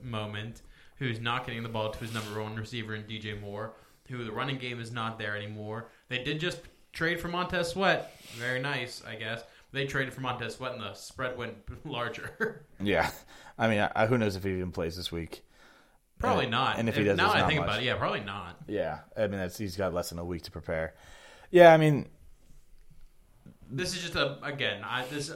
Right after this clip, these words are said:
Speaker 1: I'm not speaking on the greatness of the Saints 'cause they're seven-point favorites, but I am probably speaking the,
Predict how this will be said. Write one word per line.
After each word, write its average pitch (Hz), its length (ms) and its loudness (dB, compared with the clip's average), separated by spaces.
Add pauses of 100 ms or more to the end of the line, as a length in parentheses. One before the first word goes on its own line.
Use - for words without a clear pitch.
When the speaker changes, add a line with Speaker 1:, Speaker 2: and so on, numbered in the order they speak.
Speaker 1:
I'm 131 160 -4
not 131 220 -2
speaking 143 460 -8
on 123 240 -6
the 120 60 -6
greatness 135 540 -2
of 127 100 0
the 117 60 -8
Saints 123 400 -4
'cause 117 160 -10
they're 110 80 -6
seven-point 113 540 -8
favorites, 139 480 -4
but 110 140 -2
I 107 120 -2
am 110 180 -6
probably 107 680 -8 (420)
speaking 120 800 -6
the, 104 320 -6